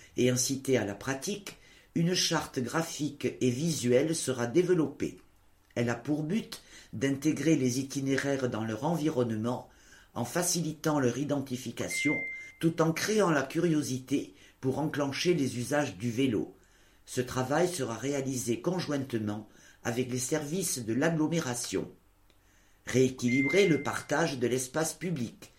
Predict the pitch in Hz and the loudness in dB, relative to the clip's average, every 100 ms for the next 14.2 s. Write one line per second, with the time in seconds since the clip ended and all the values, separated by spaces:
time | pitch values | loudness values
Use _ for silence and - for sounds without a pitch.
0 | - - - _ 117 123 156 160 147 139 | -20 -20 -20 _ -2 2 4 4 4 4
1 | 185 196 160 - 123 120 - 131 120 - | 6 8 6 2 0 0 -2 -2 -2 -4
2 | 135 - 147 135 101 92 - 98 127 - | -6 -4 -2 -2 -2 -4 -4 -4 -6 -2
3 | 170 - - - - - 120 120 123 120 | -4 -4 -16 -20 -20 -4 -2 0 0 2
4 | 139 123 117 - 170 165 143 - 113 110 | 0 2 0 0 -2 -2 -6 -4 -2 -2
5 | - - - - - 151 156 175 208 214 | -4 -16 -20 -20 -4 2 4 4 2 0
6 | 160 139 131 127 120 143 180 131 104 110 | 0 -2 0 2 2 4 4 4 -2 -6
7 | - 139 135 156 120 104 123 - 151 120 | -2 -2 2 2 2 0 -2 -2 -4 -4
8 | 113 139 - 147 120 98 87 - - _ | -6 -8 -4 -2 -2 -2 -6 -16 -20 _
9 | - - - - 131 151 185 156 120 - | -20 -20 -8 0 2 2 0 0 -2 -4
10 | 123 127 147 147 156 170 165 160 117 113 | -4 -4 -4 -2 0 0 0 0 0 0
11 | 113 139 143 107 - 135 - 127 107 - | 0 0 0 -2 -4 -6 -2 -2 -2 -2
12 | 147 - - - - - 131 131 160 170 | -2 -2 -6 -18 -20 -4 -2 2 2 4
13 | 170 147 127 - 185 185 160 127 135 143 | 4 4 0 0 2 4 4 2 0 -2
14 | - | -10